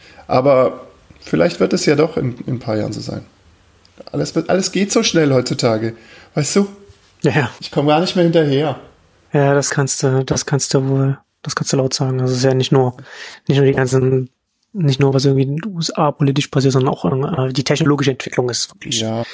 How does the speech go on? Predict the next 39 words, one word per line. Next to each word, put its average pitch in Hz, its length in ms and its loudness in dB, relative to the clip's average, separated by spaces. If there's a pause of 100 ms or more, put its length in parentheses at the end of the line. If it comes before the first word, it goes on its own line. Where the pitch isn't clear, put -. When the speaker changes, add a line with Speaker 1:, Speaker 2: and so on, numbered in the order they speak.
(180)
Speaker 1:
aber 156 220 2
gleichzeitig 175 500 0
ist 156 140 0
es 165 140 0
halt 156 160 2
so, 156 240 2
auch 147 200 2
so, 151 360 2
ähm, 131 480 0 (520)
es, - 360 -10
es - 460 -4 (120)
dauert 160 380 4
halt 139 220 0
doch, 147 120 -2
bis 135 200 -2
sich - 180 -6
alles 127 260 0
irgendwie 120 380 0
durchsetzt, 127 760 0
weil 117 140 4
du 120 120 2
hast 135 220 -2
halt 143 140 0
Geräte, 117 480 2
die 139 160 0
du 131 80 4
nicht 123 420 -2
jedes 123 260 0
Jahr 110 160 2
wegschmeißt 127 600 0
und 117 120 2
du 113 100 -2
hast - 220 -4
ein - 60 -8
Auto, 120 480 2
wo 117 140 4
das 117 260 0
nicht 127 180 -4
kann, 123 380 0